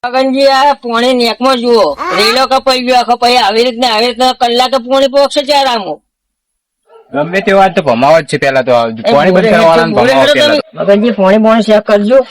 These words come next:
Speaker 2: આ મિર્ચી જોઈ લઉં હું ખરા.
Speaker 1: ઉવ્વ, પોણી જોજો, ચેવી બાજુ જાય છે ખબર પડે કે પોણી જાય છે ચો હવા.
Speaker 2: એટલે મિર્ચીજી?
Speaker 1: હા.
Speaker 2: આ પોણી તો સબ્જીના મોં વાળી હોય.
Speaker 1: પોણી તમે બદલો.
Speaker 2: આ લાલાજીએ
Speaker 1: પોણી બદલો.
Speaker 2: મજાક કરે છે કે શું યાર?
Speaker 1: પોણી બદલો તમે.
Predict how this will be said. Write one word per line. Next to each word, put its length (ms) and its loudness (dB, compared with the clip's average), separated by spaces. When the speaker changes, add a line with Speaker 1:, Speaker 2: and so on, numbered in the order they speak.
Speaker 2:
આ 100 -2
મિર્ચી 300 -2
જોઈ 240 2
લઉં 120 2
હું 80 0
ખરા. 240 -4
Speaker 1:
ઉવ્વ, 320 2
પોણી 320 -2
જોજો, 220 -4
ચેવી 180 -8
બાજુ 200 2
જાય 220 2
છે 120 -2
ખબર 320 0
પડે 300 2
કે 120 -4
પોણી 360 -4
જાય 280 0
છે 140 -4
ચો 220 0
હવા. 260 2
Speaker 2:
એટલે 220 -8
મિર્ચીજી? 560 -6
Speaker 1:
હા. 400 -2
Speaker 2:
આ 60 -4
પોણી 420 -2
તો 120 0
સબ્જીના 300 0
મોં 180 2
વાળી 240 2
હોય. 200 -8
Speaker 1:
પોણી 500 -2
તમે 240 -2
બદલો. 400 -4
Speaker 2:
આ 100 0
લાલાજીએ 320 2
Speaker 1:
પોણી 160 0
બદલો. 140 0
Speaker 2:
મજાક 220 0
કરે 220 0
છે 80 -6
કે 120 -10
શું 140 -4
યાર? 220 0
Speaker 1:
પોણી 380 0
બદલો 280 0
તમે. 280 -2